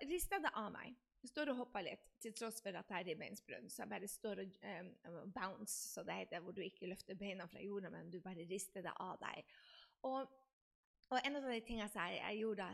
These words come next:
jeg tok meg selv ut døra, og så sa jeg, Gry, nå går du og tar en kopp gullmelk på Rå Oslo, og så ser du etter noen fantastiske mennesker. Og jeg har ikke, og det, jeg, jeg visualiserte dette,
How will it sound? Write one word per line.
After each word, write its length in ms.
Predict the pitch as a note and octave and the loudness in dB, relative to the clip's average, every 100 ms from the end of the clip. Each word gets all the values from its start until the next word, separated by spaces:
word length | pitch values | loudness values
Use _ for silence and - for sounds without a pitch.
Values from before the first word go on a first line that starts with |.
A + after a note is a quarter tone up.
| G#3 | -2
jeg 280 | G3+ F3+ G3+ C4+ | -2 -2 -4 -6
tok 120 | C#4 A3 | -4 -2
meg 120 | G3+ | 0
selv 340 | F#3+ D#4+ F#4 A3+ | 2 2 2 0
ut 160 | G#3+ F#3+ | -2 -2
døra, 260 | F#3 C4 - - | -2 -4 -4 -8
og 100 | A3 | -8
så 140 | G3+ | -6
sa 160 | G#3+ G#3 | -4 -4
jeg, 240 | F#3+ - - - A#3+ | -4 -10 -20 -4 0
Gry, 180 | E4+ - _ _ _ _ _ - | 0 -2 _ _ _ _ _ -8
nå 120 | G3+ | -2
går 140 | A3 A#3+ | 0 0
du 40 | |
og 60 | C#4 | -2
tar 180 | C4 C#4 | 0 0
en 80 | C#4 | -2
kopp 200 | D4 - | -6 -2
gullmelk 480 | G#3 F#3+ F#3+ A#3+ - - | 0 0 -2 -4 -8 -4
på 80 | G#3 | 0
Rå 160 | F3+ B3 F#3+ | 2 2 0
Oslo, 300 | F#3 G3+ F#3 F#3+ _ _ _ _ A#3 | -2 -2 -2 -4 _ _ _ _ -6
og 80 | |
så 80 | A3+ | -2
ser 380 | G#3+ - B3 A#3 | 0 2 2 2
du 60 | G3 - | 0 -4
etter 240 | G#3 G3+ | -6 -4
noen 140 | F3+ - | -6 -6
fantastiske 640 | F#3 G3+ F#3+ - G3 - | -8 -6 -6 -6 -6 -6
mennesker. 540 | F3 F3 G3+ - - - _ - - | -8 -6 -8 -8 -12 -18 _ -20 -10
Og 60 | - | -8
jeg 100 | - - | -8 -2
har 340 | A#3 A#3+ A#3 - G#3 | 0 0 -2 -6 -4
ikke, 180 | A3 - | -2 -2
og 80 | G3+ | -4
det, 100 | G3 - | -6 -4
jeg, 220 | G#3 G3 | -4 -2
jeg 100 | G3+ G#3 | -2 0
visualiserte 760 | - G#3+ F#3 F#3 - - - | 0 0 0 -2 -4 -6 -8
dette, 280 | - - | -12 -2